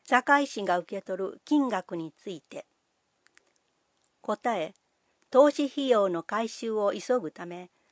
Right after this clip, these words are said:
売前価格の高い時期に開始したことも理由の一つである。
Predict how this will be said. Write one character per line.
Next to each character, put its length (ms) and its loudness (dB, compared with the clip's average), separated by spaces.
売 300 0
前 220 2
価 140 -2
格 280 -6
の 180 -2
高 280 2
い 100 -2
時 140 -16
期 140 -12
に 140 -6
開 240 -4
始 160 -12
し 100 -14
た 140 -6
こ 120 -6
と 120 -6
も 260 -8
理 160 -8
由 180 -4
の 140 -8
一 280 -2
つ 140 -14
で 180 -14
あ 100 -18
る。 80 -20